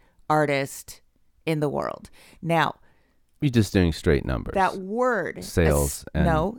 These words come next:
Speaker 1: that word astonishing. It is about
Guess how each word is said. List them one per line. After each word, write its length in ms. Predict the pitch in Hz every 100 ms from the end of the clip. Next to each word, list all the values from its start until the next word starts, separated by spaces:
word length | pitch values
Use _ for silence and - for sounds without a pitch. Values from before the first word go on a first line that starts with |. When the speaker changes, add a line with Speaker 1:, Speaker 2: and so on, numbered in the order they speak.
| -
Speaker 1:
that 320 | 165 170 -
word 420 | 175 220 214 175 -
astonishing. 1120 | - - - 175 170 160 151 160 - - 180 _ _ _ _ _ _ _ _ _ -
It 140 | 196
is 180 | 202 185
about 520 | 180 165 156 156